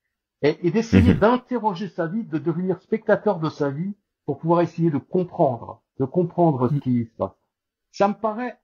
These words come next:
Speaker 1: c'est un peu plus compliqué au départ, mais c'est quand même beaucoup plus intéressant au final.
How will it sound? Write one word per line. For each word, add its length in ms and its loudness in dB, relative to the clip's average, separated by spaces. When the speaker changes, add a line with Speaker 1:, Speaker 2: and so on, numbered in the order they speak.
Speaker 1:
c'est 320 -6
un 120 2
peu 140 -2
plus 120 -4
compliqué 400 -4
au 120 0
départ, 640 0
mais 140 -2
c'est 120 -10
quand 120 0
même 160 4
beaucoup 260 2
plus 200 2
intéressant 520 0
au 80 -2
final. 420 -4